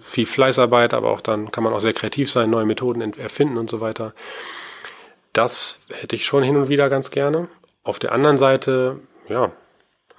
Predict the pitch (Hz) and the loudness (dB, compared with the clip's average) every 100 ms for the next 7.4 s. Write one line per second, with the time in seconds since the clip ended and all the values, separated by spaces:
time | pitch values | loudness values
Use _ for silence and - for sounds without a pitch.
0 | - - - _ 113 110 104 107 104 101 | -20 -20 -20 _ 2 2 2 2 4 2
1 | 123 131 - - 165 - - - 113 - | -2 -16 -20 -20 -20 -20 -14 -8 -4 2
2 | 127 123 110 107 107 120 110 - - 143 | 4 4 4 4 2 2 -2 -2 0 4
3 | 143 139 139 135 - 131 127 139 147 147 | 4 4 2 2 0 -4 0 0 2 0
4 | 156 156 _ - 107 113 113 - 117 - | 0 -8 _ -4 0 2 2 -2 -8 -8
5 | - - - - - 110 - 113 104 104 | -12 -14 -16 -14 -10 -10 -10 -10 -8 -6
6 | 101 - - 113 107 - 127 104 101 110 | -8 -8 -2 -2 0 0 2 4 6 6
7 | 143 110 104 - | 6 4 2 -6